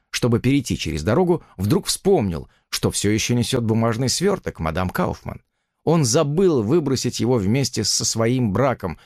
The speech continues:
поскольку засмотрелся на то, как исчезает его собственный мусор. Фентон хотел было бросить сверток в реку, как вдруг заметил, что за ним наблюдает полицейский с противоположной стороны улицы.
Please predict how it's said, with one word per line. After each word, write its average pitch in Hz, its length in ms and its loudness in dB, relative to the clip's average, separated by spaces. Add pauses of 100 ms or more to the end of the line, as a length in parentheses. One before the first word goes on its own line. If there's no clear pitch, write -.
(220)
поскольку 127 340 0
засмотрелся 120 720 0
на 98 140 -2
то, 135 160 -2
как - 160 -8
исчезает 107 640 -2 (220)
его 82 180 -2
собственный 85 600 -2
мусор. - 440 0 (540)
Фентон 165 520 0 (220)
хотел 135 360 0
было 139 280 2
бросить 120 420 0
сверток 104 420 -2
в 92 60 0
реку, 175 340 0 (360)
как 113 140 2
вдруг 123 300 2
заметил, 117 580 0
что - 280 -2
за 78 160 0
ним 180 320 2 (320)
наблюдает 117 680 2
полицейский 92 840 -2 (280)
с - 60 -12
противоположной 101 680 0
стороны 87 360 0
улицы. - 500 -8